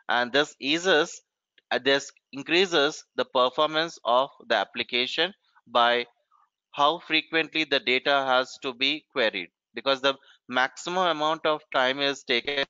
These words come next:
at the doing the S Q L query level itself. So the database queries that are written, it will take a lot of time. Okay, so of course we won't write any S Q L queries in this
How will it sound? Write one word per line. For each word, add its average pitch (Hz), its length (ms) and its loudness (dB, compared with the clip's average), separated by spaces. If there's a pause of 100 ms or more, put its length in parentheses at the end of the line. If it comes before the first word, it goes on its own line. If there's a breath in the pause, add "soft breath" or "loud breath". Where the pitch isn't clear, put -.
at 113 160 -6
the 156 160 2 (580)
doing 135 220 -2
the 147 80 0
S 127 180 0
Q 139 140 -2
L 135 140 0
query 120 260 0
level 104 300 -2
itself. 82 360 -10 (440)
So 113 100 -18
the 113 140 -2
database 139 500 0
queries 135 460 0
that 131 160 2
are 127 160 2
written, 117 420 -2 (300)
it 120 180 -8
will 135 140 -2
take 139 240 0
a 151 60 0
lot 120 280 0
of 113 140 -2 (120)
time. 82 180 -8 (540)
Okay, 151 280 -4 (200 soft breath)
so 156 200 2
of 131 240 2
course 175 260 -2
we 147 140 0
won't 139 340 -6
write 135 300 2
any 123 340 -6
S 107 200 -8
Q 135 160 -2
L 131 120 -4
queries 131 560 -2
in 117 400 -4
this 127 320 -4